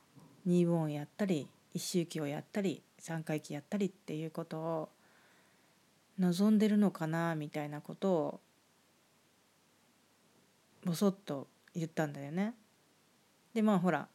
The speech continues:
そのたんびに、こう、住職呼んで、お経をあげてもらって、えー、親族は正座をして、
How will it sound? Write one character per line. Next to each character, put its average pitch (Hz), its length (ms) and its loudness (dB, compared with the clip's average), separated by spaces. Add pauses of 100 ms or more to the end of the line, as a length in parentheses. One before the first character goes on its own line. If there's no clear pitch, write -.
(180)
そ - 180 -6
の 240 100 0
た 233 140 4
ん 226 80 4
び 233 100 6
に、 170 240 4 (560)
こ 151 480 -4 (1120)
う、 - 20 -14
住 185 200 4
職 156 240 -6
呼 156 100 -4
ん 160 140 -4
で、 190 380 2 (640)
お 160 120 -4
経 156 160 -2
を 151 60 2
あ 151 60 -2
げ 147 120 -4
て 147 140 -8
も 147 120 -6
ら 143 140 -6
っ 147 40 -10 (160)
て、 170 560 0 (640)
え 143 840 -6
ー、 160 80 -14
親 170 240 -4
族 151 240 -6
は 143 140 -4
正 156 220 -2
座 147 180 -4
を 151 80 -6
し - 140 -10
て、 196 600 -2